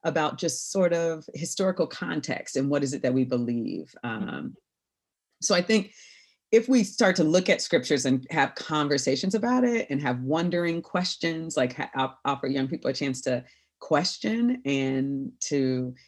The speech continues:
Speaker 1: hear our questions. I think sometimes as adults, we are afraid that we don't have the right answer. And to just own, "I don't have that answer, and I don't know." Sometimes I, I don't understand what the,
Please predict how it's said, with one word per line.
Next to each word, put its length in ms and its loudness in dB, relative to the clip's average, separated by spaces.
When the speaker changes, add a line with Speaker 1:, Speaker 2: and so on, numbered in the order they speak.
Speaker 1:
hear 340 2
our 320 -2
questions. 580 -2
I 60 2
think 180 -2
sometimes 360 -2
as 120 -2
adults, 340 -2
we 220 0
are 240 0
afraid 580 2
that 120 4
we 80 4
don't 160 2
have 160 2
the 80 -4
right 200 -2
answer. 520 -8
And 480 2
to 80 -2
just 240 -2
own, 440 2
"I 80 2
don't 160 2
have 180 -4
that 220 -8
answer, 340 0
and 160 2
I 80 2
don't 220 0
know." 160 0
Sometimes 420 -4
I, 260 0
I 120 -2
don't 240 0
understand 520 -2
what 240 -8
the, 280 -8